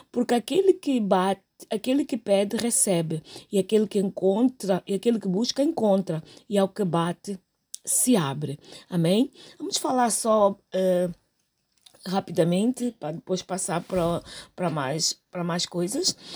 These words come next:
sobre os três tipos, eh, eh, de estrutura que fala esse, esse, esse versículo, que é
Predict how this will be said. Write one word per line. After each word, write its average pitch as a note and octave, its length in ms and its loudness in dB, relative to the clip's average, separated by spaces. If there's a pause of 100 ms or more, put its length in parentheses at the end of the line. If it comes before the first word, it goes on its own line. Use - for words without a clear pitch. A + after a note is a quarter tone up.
(160)
sobre B3 380 2
os B3 300 0
três C#4+ 320 0
tipos, A3 560 -2 (280)
eh, G3 400 2
eh, F#3 460 2
de F#3+ 120 -6
estrutura A3+ 600 0
que - 120 -14
fala G#3 220 0
esse, G3+ 240 -4
esse, - 400 -4
esse G3 280 -2
versículo, F3 520 -4
que F#3 200 0
é D3+ 180 2